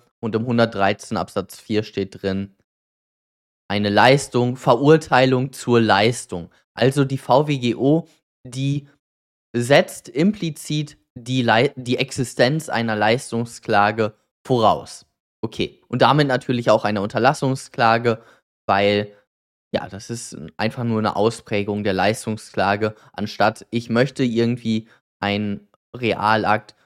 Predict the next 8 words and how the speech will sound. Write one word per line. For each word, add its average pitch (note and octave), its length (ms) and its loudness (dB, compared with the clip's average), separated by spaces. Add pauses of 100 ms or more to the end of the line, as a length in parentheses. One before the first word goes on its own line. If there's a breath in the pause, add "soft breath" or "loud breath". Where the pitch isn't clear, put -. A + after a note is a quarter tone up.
(280)
sage A2 320 -2
ich, - 280 -8 (140)
bei G#2+ 220 -2
der F2 100 -2
Unterlassungsklage G#2 1000 -2
möchte G2+ 380 -4
ich, G2 300 -6 (400 soft breath)
dass, - 400 -4